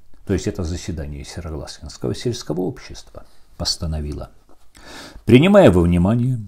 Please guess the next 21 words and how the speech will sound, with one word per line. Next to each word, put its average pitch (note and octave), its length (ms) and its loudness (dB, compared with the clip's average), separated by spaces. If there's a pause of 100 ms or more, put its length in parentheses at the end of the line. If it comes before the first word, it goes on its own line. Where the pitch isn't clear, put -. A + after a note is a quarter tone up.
(160)
что - 220 4
все G3 180 0
смуты A#2 600 -2 (280)
и G#2 60 2
неприятности A#2 760 2
в G2+ 80 0
обществе - 460 -2
происходят G#2 580 0
благодаря G2 540 2
людям, E2+ 260 2
которые E2+ 340 -4
занимаются F2 560 -4
различными F2 540 -4
кляузами E2 600 -2
вообще, C2+ 640 -8 (540)
и C3+ 100 6
в - 140 -2
частности A#2 580 0
к - 140 -4
областной A#2 480 2
власти, G#2 580 -2